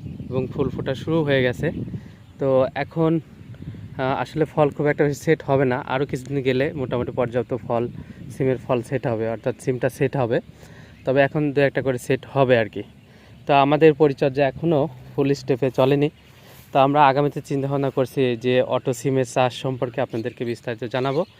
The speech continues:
এবং পাশাপাশি আমরা এবার কেরালা সিমের চাষও শুরু করেছি, সেটারও আপডেট আপনাদেরকে যা-, দেবো এবং এটার, মানে, আহ, চাষাবাদ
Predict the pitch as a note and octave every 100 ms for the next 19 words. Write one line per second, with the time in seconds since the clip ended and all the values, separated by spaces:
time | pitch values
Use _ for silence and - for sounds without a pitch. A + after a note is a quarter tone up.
0 | - - - - C3+ C#3 C3+ D3 E3+ D#3
1 | D#3 C#3 C#3 C3 B2+ - D3 C#3 C#3 -
2 | D3+ C#3+ - - - _ - - D3+ C3+
3 | - E3 - D#3 E3 D#3 C#3 E3 - -
4 | - - - - F3+ F3 D#3 C#3 A#2+ D3
5 | C#3 C#3+ B2+ C3+ B2 C3 B2+ A#2 A#2 C3
6 | D3+ C#3+ B2+ C3 - C3 B2+ - - -
7 | - - - - - C3 B2+ B2 B2+ A#2+
8 | - - - - D3 A#2 A2+ A2+ A2 G#2+
9 | B2 - C3+